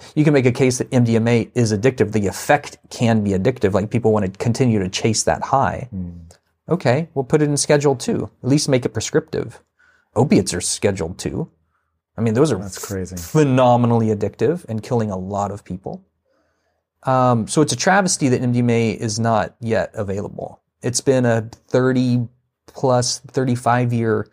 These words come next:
Speaker 1: campaign. And saludos and,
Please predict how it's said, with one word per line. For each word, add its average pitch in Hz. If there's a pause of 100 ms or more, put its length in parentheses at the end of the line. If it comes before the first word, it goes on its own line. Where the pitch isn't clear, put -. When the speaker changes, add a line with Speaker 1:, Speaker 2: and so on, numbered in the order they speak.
(260)
Speaker 1:
campaign. 113 (760)
And 120
saludos 127
and, 110